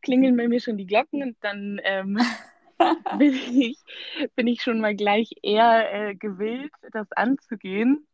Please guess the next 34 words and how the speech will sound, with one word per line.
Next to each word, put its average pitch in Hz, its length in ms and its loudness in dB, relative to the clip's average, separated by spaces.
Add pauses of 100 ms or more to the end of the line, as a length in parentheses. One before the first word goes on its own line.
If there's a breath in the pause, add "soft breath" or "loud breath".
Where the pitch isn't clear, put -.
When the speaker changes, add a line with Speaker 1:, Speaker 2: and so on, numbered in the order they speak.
(100)
Speaker 2:
Ja. 247 120 -6
Speaker 1:
Und 214 520 0
darüber 208 340 -2
hinaus 202 420 0 (300)
war's 196 280 0 (100)
für 208 120 -8
mich 208 320 -10
aber 190 300 -4
auch, 185 280 -2 (640)
also 185 160 -6
ich - 80 -20
war 196 180 2
mir, 190 420 -4 (260)
ähm, 170 580 -4
auch 180 180 0
darüber 180 420 0
im 175 220 -8
Klaren, 202 500 -4
dass 196 220 -6
ich 185 100 -12 (120)
gerne 185 360 -2
arbeiten 170 420 -6
möchte. 294 520 -2 (800)
Und 214 240 0 (100)
so, 208 420 4 (800)
ähm, 190 400 -2
fand 202 260 0
ich 208 200 -4
ganz 208 240 -6
angenehm, 185 800 -4
einfach 175 500 -6
zu 175 160 -10
wissen, 190 320 -4
ich - 160 -14